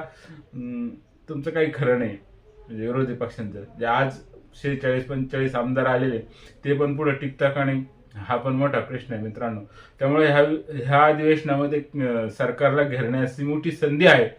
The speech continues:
परंतु त्यांच्या कार्यकालामध्ये अडीच वर्षच त्यांना मिळाले, परंतु त्या अडीच वर्षामध्ये इतकी अंधाधुंदी कारभार ह्या लोकांनी केलेला होता. त्यामुळं त्या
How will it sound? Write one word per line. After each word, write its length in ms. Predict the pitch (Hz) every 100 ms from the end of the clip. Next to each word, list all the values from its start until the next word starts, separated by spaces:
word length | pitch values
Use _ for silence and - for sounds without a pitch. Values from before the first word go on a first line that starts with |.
| - - - -
परंतु 540 | 147 160 170 180 180 170 - _ _ -
त्यांच्या 280 | 147 143 180
कार्यकालामध्ये 880 | 156 156 160 160 160 156 160 151
अडीच 400 | 139 127 156 180
वर्षच 360 | 190 190 202 202
त्यांना 220 | 196 190
मिळाले, 420 | 160 143 131 120
परंतु 380 | 117 147 151 160
त्या 240 | 156 165 165
अडीच 280 | 160 156 165
वर्षामध्ये 480 | 170 160 165 165 156
इतकी 240 | 156 -
अंधाधुंदी 920 | 170 175 185 180 156 160 175 170 - - - - - -
कारभार 340 | 156 165 156
ह्या 140 | 147 139
लोकांनी 400 | 131 160 143 135
केलेला 320 | 143 139 143
होता. 200 | 131 110 - - - -
त्यामुळं 440 | 143 156 170 180 185 - - - _ -
त्या 500 | 175 180 185 190